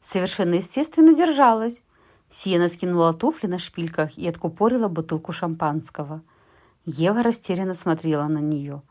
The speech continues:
Неужели шоу закончилось? Если так, значит, последние полчаса она провела в эротических фантазиях? «Работе конец, время веселиться.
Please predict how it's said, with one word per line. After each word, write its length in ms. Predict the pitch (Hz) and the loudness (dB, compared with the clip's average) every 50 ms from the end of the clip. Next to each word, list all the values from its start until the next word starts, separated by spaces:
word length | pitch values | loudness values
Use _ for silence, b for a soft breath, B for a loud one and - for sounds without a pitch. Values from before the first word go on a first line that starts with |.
| _ _ _ _ _ _ - | _ _ _ _ _ _ -6
Неужели 500 | 180 190 202 214 214 - 269 285 285 294 | -2 0 0 0 2 2 2 4 4 2
шоу 280 | - - - 277 277 | 0 0 0 0 0
закончилось? 880 | 247 277 269 269 - 214 165 165 165 - - 143 139 139 151 - - _ b b b b b b b b b b - | 2 0 -2 -2 0 0 0 0 0 -2 -6 -6 -6 -6 -8 -8 -14 _ b b b b b b b b b b -8
Если 340 | 160 165 196 202 - 202 196 | -4 -4 -4 -2 -2 -4 -2
так, 380 | - 170 185 240 254 247 - - | 2 2 2 2 2 0 -10 -12
значит, 400 | 180 170 165 208 208 202 - - | -10 -4 -2 -2 -2 -2 -4 -2
последние 420 | - 202 202 - 240 233 262 240 | -2 -2 0 0 0 2 2 0
полчаса 640 | 202 - 214 202 - - 165 - - 180 190 180 302 294 | 0 -2 -6 -8 -6 -8 -14 -10 -4 -4 -4 -4 -4 -8
она 240 | 214 180 170 175 185 | -8 -4 -2 -2 -2
провела 440 | 180 - 220 226 208 208 185 202 240 | -2 -2 -2 0 0 2 2 2 2
в 60 | 226 233 | 2 4
эротических 720 | - 175 170 170 - - 240 233 - - - - 226 - | 2 2 2 0 -6 -8 -8 -8 -8 -16 -10 -10 -8 -4
фантазиях? 640 | - 170 160 160 160 151 170 214 226 269 302 320 311 _ _ b b b b b b b b b b b b b b b b b b _ _ - | -2 -2 -2 -2 -2 -4 -4 -4 -4 -4 -6 -6 -8 _ _ b b b b b b b b b b b b b b b b b b _ _ -8
«Работе 440 | - 175 160 131 151 180 240 240 349 | -2 -2 -2 2 2 2 2 2 0
конец, 480 | 339 381 381 339 285 277 277 277 - - | 2 4 6 6 6 4 4 0 -4 -10
время 440 | 180 170 165 208 233 285 320 330 320 | -6 0 2 4 6 8 8 8 8
веселиться. 800 | 339 339 - - 370 339 311 302 302 - - - - 269 262 | 6 2 0 0 2 4 4 2 2 -4 -10 -6 -6 -6 -6